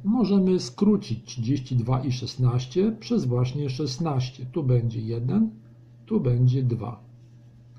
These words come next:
I uzyskamy logarytm przy podstawie dziewięć i już z jakiej liczby? No tutaj z tego mnożenia po prostu wychodzi liczba dwa. I spójrzmy, wyszliśmy od strony lewej,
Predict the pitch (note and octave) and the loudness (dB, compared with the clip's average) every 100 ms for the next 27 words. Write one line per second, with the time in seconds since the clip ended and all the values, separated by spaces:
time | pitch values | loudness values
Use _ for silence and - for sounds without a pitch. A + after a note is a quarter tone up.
0 | - - - - - - - A3 G3 F#3+ | -20 -20 -20 -20 -20 -20 -6 0 0 2
1 | C#3 A#2 A2 - D3+ D3+ B2+ A2+ A2 G#2+ | 2 2 0 -4 -2 4 4 4 0 -6
2 | G#2+ A#2 - G3 G3 D#3+ C3+ - D#3+ B2+ | -4 -2 0 0 -2 -4 -4 -4 -6 -2
3 | B2+ - B2+ A#2+ G#2 G#2 G2 A#2 C3+ F#3 | -2 -2 -2 -2 -2 -8 -4 0 2 2
4 | A#3 - - - - - - G3+ G#3+ D3 | 2 -2 -14 -20 -20 -20 -2 2 2 2
5 | E3 E3 - C#3+ B2+ G#2+ A2 B2+ - - | -2 -2 -2 2 4 2 -2 -6 -8 -14
6 | - - C4+ G#3+ F3 F3+ - - - - | -18 -8 -4 2 2 2 -8 -20 -20 -6
7 | - F3 C#3 A#2 A#2 D#3 D#3 D3 - - | -2 0 2 2 0 0 -2 -4 -8 -10
8 | - G3+ F3+ - F3+ C3 B2+ B2+ B2+ C3 | -8 -2 -4 2 0 4 2 4 4 6
9 | A#2 G#2+ A2 A#2+ G#2 - - - - - | 2 -2 -2 -2 -4 -8 -10 -12 -16 -20
10 | - - - - - - - - - - | -20 -20 -20 -20 -20 -20 -20 -20 -20 -20
11 | - A3 - - C3+ B2 A2 G2+ B2+ - | -2 0 0 2 4 4 0 -8 -10 -16
12 | - - C3+ A2+ C#3 A3 G#3+ - C3 B2+ | -20 -6 -2 2 4 4 2 2 2 2
13 | B2+ - D#3+ D3+ A#2 G#2+ G#2 F#2 G#2+ D3 | -6 -4 -2 2 2 2 -6 -6 -4 -2
14 | A3 | -2